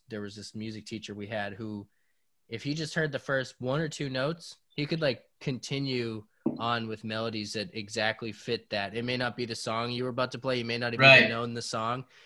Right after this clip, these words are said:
Speaker 1: but
Speaker 2: Yeah.
Speaker 1: you just knew where it was going from those first two notes and, like, the speed of them or whatever.
Speaker 2: Yeah.
Speaker 1: It's, it's so interesting how, like, many people will pick up a guitar and play Wonderwall, but, like,
Speaker 2: <laughs> Right, right.
Speaker 1: not,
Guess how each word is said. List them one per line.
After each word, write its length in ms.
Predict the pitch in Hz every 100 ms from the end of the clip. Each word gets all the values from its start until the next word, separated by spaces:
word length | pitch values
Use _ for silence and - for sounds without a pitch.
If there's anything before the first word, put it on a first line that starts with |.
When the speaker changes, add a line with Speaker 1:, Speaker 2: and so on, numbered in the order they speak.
| -
Speaker 1:
but 80 | -
Speaker 2:
Yeah. 120 | 131
Speaker 1:
you 60 | 135
just 100 | 135
knew 260 | 143 151 156
where 200 | 147 139
it 60 |
was 160 | 123 120
going 400 | 131 127 143 143
from 300 | - 135 123
those 220 | 120 113
first 320 | - 120 -
two 140 | - 120
notes 360 | 113 123 -
and, 80 | 120
like, 180 | 113 101
the 60 |
speed 360 | - - 117 117
of 120 | 117
them 220 | 120 123 117
or 140 | 113 - - -
whatever. 380 | - 127 123 120
Speaker 2:
Yeah. 160 | 123 117
Speaker 1:
It's, 240 | 113 - - - -
it's 160 | - 139
so 200 | 196 185
interesting 500 | 165 160 151 147 131
how, 400 | 127 127 117 113 _ - - _ _ - -
like, 280 | 139 120 131
many 220 | 147 160
people 520 | 151 151 147 131 120 113
will 100 | 127
pick 200 | 139 127
up 100 | 117
a 160 | 113 110
guitar 300 | - 123 135
and 100 | 120
play 140 | 113 117
Wonderwall, 640 | 110 117 120 110 104 101
but, 180 | 104 113
like, 340 | 117 107 104 - -
Speaker 2:
<laughs> 120 | 147
Right, 280 | 202 - -
right. 200 | 170 147
Speaker 1:
not, 320 | 151 165 175